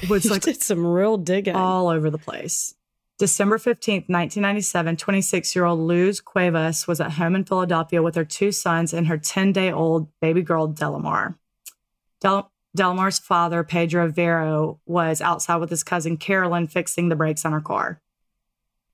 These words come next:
Speaker 1: Luz had just put Delamar down for the night, went back downstairs to chat with Carolyn while Pedro worked on her car. And even though Carolyn lived somewhat nearby, this was the first time she and Luz had met. And so they were bonding over the fact that Carolyn also just had a baby.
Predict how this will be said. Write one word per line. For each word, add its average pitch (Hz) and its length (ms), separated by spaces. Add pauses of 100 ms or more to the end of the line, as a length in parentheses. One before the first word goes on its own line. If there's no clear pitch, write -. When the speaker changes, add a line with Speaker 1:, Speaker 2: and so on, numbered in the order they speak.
(340)
Speaker 1:
Luz 196 220
had 190 120
just 190 280
put 226 180
Delamar 180 420
down 170 240
for 175 60
the 180 100
night, 165 380
went 170 180
back 170 220
downstairs 170 680
to 160 60
chat 170 240
with 160 160
Carolyn 160 600
while 160 180
Pedro 165 380
worked 160 200
on 170 100
her 165 80
car. 151 520 (320)
And 196 80
even 202 200
though 208 140
Carolyn 180 360
lived 175 280 (200)
somewhat 180 720
nearby, 165 520
this 165 180
was 165 140
the 156 80
first 165 280
time 165 200
she 165 200
and 165 140
Luz 160 300
had 160 180
met. 160 460
And 165 160
so 160 720
they 180 120
were 175 80
bonding 170 380
over 165 160
the 160 60
fact 160 240
that 156 100
Carolyn 165 320
also 160 320
just 160 200
had 165 120
a 156 60
baby. 170 420